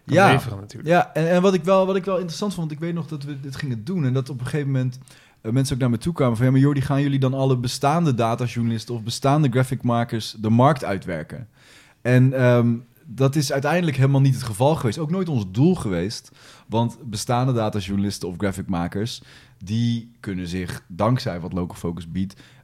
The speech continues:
Speaker 2: ehm, richten op de projecten die wat diepgravender zijn of wat uitgebreider qua vormgeving, dat soort zaken. Ehm, want wij zitten toch op het snelle nieuws. Dus de coronagraphics wil je gewoon hebben.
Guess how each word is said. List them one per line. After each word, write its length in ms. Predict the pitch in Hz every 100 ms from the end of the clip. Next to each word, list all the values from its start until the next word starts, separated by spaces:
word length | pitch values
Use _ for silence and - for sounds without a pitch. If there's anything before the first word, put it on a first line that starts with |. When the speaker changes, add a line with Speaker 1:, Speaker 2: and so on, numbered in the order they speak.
| -
Speaker 2:
ehm, 340 | 95 95 92 95
richten 340 | - 101 104 110
op 80 | 98
de 80 |
projecten 420 | - 107 107 - 98
die 280 | 104 101 - _
wat 200 | 92 90 -
diepgravender 800 | - 90 82 87 123 123 113 117
zijn 420 | 101 117 117 117 101
of 80 |
wat 180 | 98 -
uitgebreider 680 | 117 120 123 107 113 110 107
qua 260 | - 90 90
vormgeving, 640 | 120 123 117 117 113 104
dat 140 | 113 -
soort 160 | -
zaken. 480 | - 85 87 127 165 - - - _
Ehm, 440 | 95 95 95 95 95 - - -
want 140 | 104
wij 100 | 104
zitten 180 | 135 123
toch 100 | 139
op 60 | 120
het 100 | -
snelle 240 | 127 104
nieuws. 440 | 110 107 80 - _ -
Dus 300 | 95 82 -
de 100 | 98
coronagraphics 720 | 107 110 120 98 95 104 87
wil 100 | 107
je 120 | 101
gewoon 180 | 95 92
hebben. 420 | 104 104 80